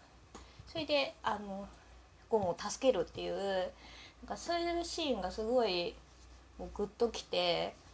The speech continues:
「キルアかわいい、キルアを、キルアを幸せにしたい」みたいな、あの、気持ちにすごいなって、なんかそれで、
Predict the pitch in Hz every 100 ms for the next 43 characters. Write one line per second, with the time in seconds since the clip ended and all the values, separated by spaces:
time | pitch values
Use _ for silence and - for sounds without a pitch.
0 | - - - 285 277 254 262 262 269 269
1 | 269 - 311 294 262 233 214 208 208 -
2 | - - - - - - - 311 294 262
3 | 226 - 269 269 277 277 269 262 - 285
4 | 240 202 - 202 185 180 175 - - -
5 | - - - - - - - 247 214 196
6 | 196 - - - - - 220 220 220 240
7 | 226 214 208 214 - - 247 262 202 202
8 | 208 - - 190 185 175 - - - -
9 | - - - - - - - - 220 -
10 | 180 - - 349 381 403 427 415 359 247
11 | 196